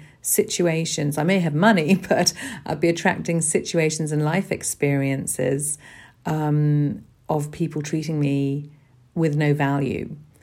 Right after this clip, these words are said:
instead of now standing here with this most unshakable belief and value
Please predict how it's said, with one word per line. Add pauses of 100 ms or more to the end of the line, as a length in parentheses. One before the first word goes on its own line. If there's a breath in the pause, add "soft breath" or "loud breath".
(160 soft breath)
instead
of
now
standing
here
with
this (360 loud breath)
most
unshakable
belief
and
value